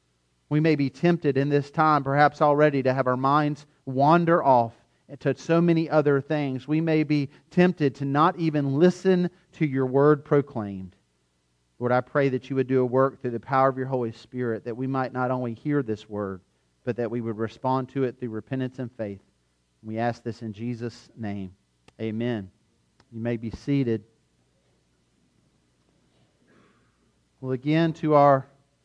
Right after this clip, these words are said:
mothers today, happy Mother's Day. You know, Mother's Day has been around in some shape or form for a very long time.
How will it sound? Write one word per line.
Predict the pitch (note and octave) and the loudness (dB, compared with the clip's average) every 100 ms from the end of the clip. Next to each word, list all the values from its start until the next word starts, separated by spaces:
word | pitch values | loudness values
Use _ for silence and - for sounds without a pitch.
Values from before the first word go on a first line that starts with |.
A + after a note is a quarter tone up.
| _ _ _ _ _ - | _ _ _ _ _ 0
mothers | D#3 F3 F3 E3 - | 6 6 6 0 -4
today, | C#3 D3+ D3+ E3 | 2 6 6 6
happy | D#3 E3 D#3+ D#3 C#3 - | 4 2 2 0 0 -4
Mother's | D3 E3 D#3+ C#3+ - | 2 2 2 -4 0
Day. | D3 C#3+ F3 G3 _ _ _ _ _ _ _ _ _ _ _ - | 4 4 2 -2 _ _ _ _ _ _ _ _ _ _ _ -6
You | D3 | -2
know, | |
Mother's | D3+ F#3 F#3+ C#3 | 6 6 6 4
Day | E3 D#3+ | 4 4
has | D3+ B2 | 2 0
been | D3 E3 | 2 2
around | D3 E3+ F3 E3+ C#3+ | 4 4 4 2 0
in | C3+ | -4
some | - D#3+ D#3+ D3+ C#3 _ _ _ | 0 0 2 -2 -6 _ _ _
shape | - - G3 G3+ - | -4 6 8 8 2
or | E3 D3 | 2 2
form | - G#3 G3+ F3 D#3+ | 2 4 6 6 6
for | D3+ D3+ D3 | 2 2 4
a | |
very | D#3 F#3+ F#3 E3+ D3+ | 6 6 6 4 2
long | D3+ F3 F3+ E3 D3+ | 4 6 6 4 0
time. | - F#3 F3 C3+ C3 | 0 2 4 2 -2